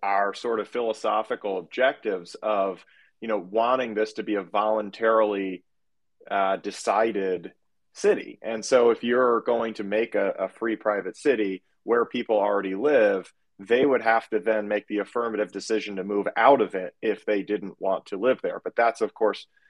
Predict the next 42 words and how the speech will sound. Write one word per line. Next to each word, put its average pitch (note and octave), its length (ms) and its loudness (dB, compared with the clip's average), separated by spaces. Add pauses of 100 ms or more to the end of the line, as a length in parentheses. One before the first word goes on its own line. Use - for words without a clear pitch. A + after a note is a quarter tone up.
(240)
um, F#2+ 400 -2
a G#2+ 80 2
little B2 300 4
bit G2+ 320 4
unfair G#2 560 2
to F#2+ 120 -6
them, G2 340 0
in, F2+ 100 -10
in F#2+ 180 -6
my G2 240 2
view. E2+ 320 -10 (480)
And A#2+ 180 4
so B2 640 6
the A#2+ 120 -4
way B2+ 240 2
we're B2 260 0
trying A2+ 380 -2
to G#2+ 60 -4
build G#2+ 220 0
the G2 60 -14
cities G#2+ 420 -2
is G#2 120 -8
buy G#2+ 380 2
land G#2 680 -2 (380)
that A2 160 0
is G#2 340 0 (300)
completely C3+ 440 2
unoccupied. G#2+ 680 -2 (840)
And A2+ 380 4
the G#2+ 80 -2
benefit D3+ 360 4
of B2 100 2
that A2+ 300 4
is A#2 380 -4
exactly A2 600 -2
that G#2+ 120 -4
you A2 80 -4
don't A2+ 260 -2
have G#2+ 280 0
the G2+ 80 -8
problem A2 500 2
of, G2 240 -6